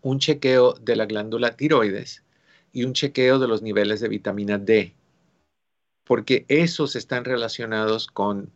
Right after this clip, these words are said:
eh, el estado de ánimo. Ahora, él tiene la opción de tomar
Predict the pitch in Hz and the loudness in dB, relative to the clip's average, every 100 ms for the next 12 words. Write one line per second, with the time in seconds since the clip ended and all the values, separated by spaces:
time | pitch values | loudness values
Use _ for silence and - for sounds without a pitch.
0 | - 92 95 - 101 95 - 98 98 95 | -12 -6 -6 -4 -2 -2 0 0 2 0
1 | 92 87 87 - - _ _ _ - 113 | -2 -4 -6 -12 -16 _ _ _ -4 2
2 | 117 117 90 87 _ _ _ _ - 131 | 4 4 0 -6 _ _ _ _ -2 -2
3 | - 147 156 160 143 - 135 123 123 135 | 2 0 2 2 0 -2 -4 -4 -4 -4
4 | 123 113 107 | -4 -2 -4